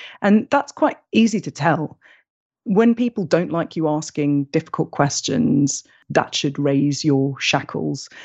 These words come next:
And in the book, I, I, you know, there are quite a few people I speak to where you can tell that I really think, I, I might not necessarily agree with what they're doing, that it's the big solution, but I think they're good guys. And that's because they're quite open to me asking them anything, and they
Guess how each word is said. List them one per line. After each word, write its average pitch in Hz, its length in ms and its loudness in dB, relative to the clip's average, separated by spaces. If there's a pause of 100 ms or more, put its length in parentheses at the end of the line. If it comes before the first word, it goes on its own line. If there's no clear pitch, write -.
(100)
And 226 140 0
in 240 280 2
the 233 60 2
book, 269 360 -2
I, 185 280 -2
I, 185 120 0
you 185 100 0
know, 160 140 2
there 170 80 4
are 175 40 0
quite - 180 -2
a 175 60 -8
few 233 120 -2
people - 240 -2
I 156 40 4
speak - 300 -2
to 143 120 -2
where 143 100 2
you 139 120 2
can 156 140 -2
tell 156 280 2
that - 100 -2
I 147 220 0 (200)
really 143 640 2 (180)
think, - 460 0
I, 175 120 0
I 165 120 -2
might 160 200 2
not 165 120 -6
necessarily 151 400 -4
agree 170 720 0 (100)
with - 160 0
what 165 100 -4
they're 131 120 0
doing, 147 300 4
that 131 100 0
it's - 120 -10
the - 80 -6
big 156 160 -2
solution, 160 420 0
but - 100 -6
I - 100 0
think - 240 -2
they're 139 100 0
good 139 260 0
guys. 143 500 0 (640)
And 175 180 2
that's - 200 -6
because 175 440 0
they're 160 140 2
quite 175 240 0
open 160 440 0
to 139 280 0 (340)
me 156 160 2
asking 147 360 0
them 143 200 2
anything, 156 760 0
and 147 480 0
they 147 300 2